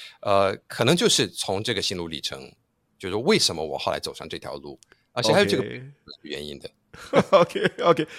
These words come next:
Speaker 2: 这个其实，这个，当然我们来可以谈，谈一下。啊，刚才都太快的聊了，都没有介绍，正式的介绍轩哥。轩哥是知名作家，刚才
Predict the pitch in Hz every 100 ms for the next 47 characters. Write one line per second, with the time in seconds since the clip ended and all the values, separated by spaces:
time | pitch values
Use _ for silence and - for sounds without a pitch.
0 | - 294 233 196 170 151 - - - 185
1 | 165 - - 208 196 160 117 107 113 101
2 | 90 - - 82 85 101 71 - - -
3 | - 92 185 165 110 - _ 165 165 170
4 | 165 - 240 226 147 202 170 131 113 98
5 | 95 120 156 135 113 131 123 120 101 -
6 | - _ - 180 151 165 131 135 113 -
7 | 107 104 98 95 90 143 160 160 156 156
8 | 147 143 147 139 104 131 135 110 123 120
9 | 113 117 85